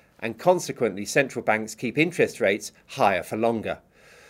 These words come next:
What does look likely as those two scenarios vie for dominance in investors' minds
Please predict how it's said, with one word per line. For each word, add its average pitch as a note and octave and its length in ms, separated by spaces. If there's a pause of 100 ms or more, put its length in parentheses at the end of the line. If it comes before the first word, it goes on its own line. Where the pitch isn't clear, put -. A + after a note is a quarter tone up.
(380)
What C#3 280
does E3+ 280
look A2 180
likely G#2 540
as A#2 180
those A#2+ 260
two C3 220
scenarios A2+ 680
vie B2+ 440
for A#2+ 140
dominance G#2+ 600
in G#2+ 100
investors' G#2 520
minds A#2+ 480